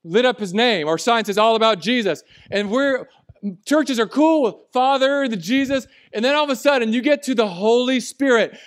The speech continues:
the third member of the Trinity. It shouldn't make easy sense to you that the Father is God, but not the Son, but the Son is fully God, but not the Father, and the Holy Spirit is fully God,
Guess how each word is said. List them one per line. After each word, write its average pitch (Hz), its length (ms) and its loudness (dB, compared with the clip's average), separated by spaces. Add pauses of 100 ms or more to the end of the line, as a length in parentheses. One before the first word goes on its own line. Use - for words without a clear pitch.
(180)
the 220 120 2
third 247 340 2
member 262 300 0
of 247 60 0
the 240 100 -4
Trinity. 240 580 -2 (600)
It 214 240 -2
shouldn't 294 640 -2
make 247 320 0 (140)
easy 247 320 2
sense 247 380 -2
to 220 120 -10
you 202 200 -2 (180)
that 233 340 -2
the 214 100 2
Father 254 520 0
is 226 180 -2
God, 226 520 2 (580)
but 226 100 -2
not 226 220 0
the 214 80 -4
Son, 233 320 0
but 208 100 -2
the 214 80 -4
Son 294 260 0
is 262 140 -4
fully 226 240 0
God, 190 460 0 (480)
but 226 120 -2
not 240 260 0
the 208 60 -2
Father, 254 380 2
and 226 100 0
the 202 80 -4
Holy 277 280 4
Spirit 285 320 0
is 240 100 -4
fully 247 220 -2
God, 208 320 0